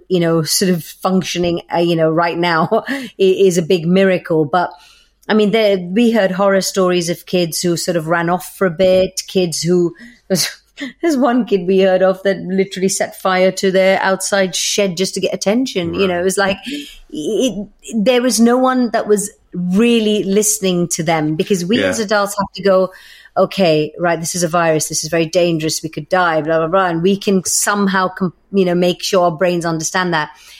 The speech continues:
Speaker 1: As a child psychologist said to me, actually, um, "There's no point arguing with a teenager." And this was the mistake, again, I made, you know, there is no point arguing with a teenager, because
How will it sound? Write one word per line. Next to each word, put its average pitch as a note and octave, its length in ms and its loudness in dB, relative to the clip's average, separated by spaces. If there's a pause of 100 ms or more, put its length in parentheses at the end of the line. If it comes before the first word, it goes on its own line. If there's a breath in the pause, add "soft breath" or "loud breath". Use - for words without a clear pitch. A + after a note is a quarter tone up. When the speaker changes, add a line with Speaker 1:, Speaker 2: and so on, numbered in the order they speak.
(100)
Speaker 1:
As A#3 140 -2
a B3 80 0
child C4 300 0
psychologist A3 640 0
said G#3+ 240 0
to - 80 -8
me, F3+ 140 0
actually, F3 480 -2 (500 loud breath)
um, F#3+ 400 2 (140)
"There's G#3 220 0
no C4+ 120 2
point C4+ 280 -2
arguing G3 340 2
with E3+ 120 -2
a E3 40 -4
teenager." D#3 640 -2
And F3 100 0
this G#3 140 2
was G#3+ 80 -2
the G3+ 80 2
mistake, G3 340 0
again, F3+ 280 0
I F3 80 2
made, F3+ 380 2 (100)
you G3+ 160 2
know, F3 260 4 (360 loud breath)
there A3+ 180 4
is G3+ 200 2
no G3 280 6
point D#3+ 400 -6 (100)
arguing D#3 280 -2
with D3+ 100 -4
a D3 40 -12
teenager, D#3 440 -4
because E3+ 400 -2